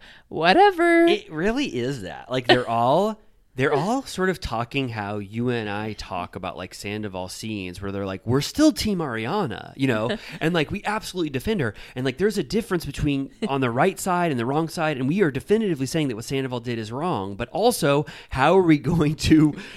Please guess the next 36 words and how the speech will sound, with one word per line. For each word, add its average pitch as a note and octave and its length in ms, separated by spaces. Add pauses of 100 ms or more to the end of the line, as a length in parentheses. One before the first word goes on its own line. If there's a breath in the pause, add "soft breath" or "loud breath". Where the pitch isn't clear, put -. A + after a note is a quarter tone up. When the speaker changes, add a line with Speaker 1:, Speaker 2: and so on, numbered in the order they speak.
(120)
Speaker 2:
be F3+ 380
in D3+ 180
a D3+ 60
situation D3+ 540
where C3 120
we're B2 160
literally B2+ 600
around D3+ 520
him? G2+ 180
And A#2+ 140
how E3 100
Speaker 1:
Yeah. G#3+ 80
Speaker 2:
do A3+ 60
you A#3 60
treat B3+ 360
someone C3 360
that A#2 100
you're, B2 100
like, A#2+ 160
trying C3 460
to B2 400
ostracize, G#2 920
but A#2 120
you F#3+ 80
Speaker 1:
Right. C3 80
Speaker 2:
still D3+ 140
have C#3 120
to, A#2+ 80
like, G#2+ 220 (400 loud breath)
reckon A#2 420
with? - 260
Speaker 1:
Right. F#3 320 (380 loud breath)
Yeah, D#4 140
I G#3 100
feel B3 140
like A#3+ 260